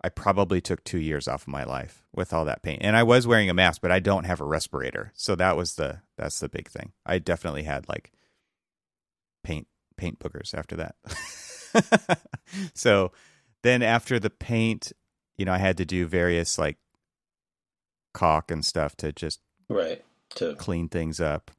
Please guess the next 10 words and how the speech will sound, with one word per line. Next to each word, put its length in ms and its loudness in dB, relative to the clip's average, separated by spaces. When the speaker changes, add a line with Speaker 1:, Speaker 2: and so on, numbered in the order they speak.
Speaker 1:
Then 320 2
we 120 6
had 180 4
to 80 -2
cut 300 2
in 420 0
a 80 -2
bunch 340 0
of, 380 -2
um, 440 -10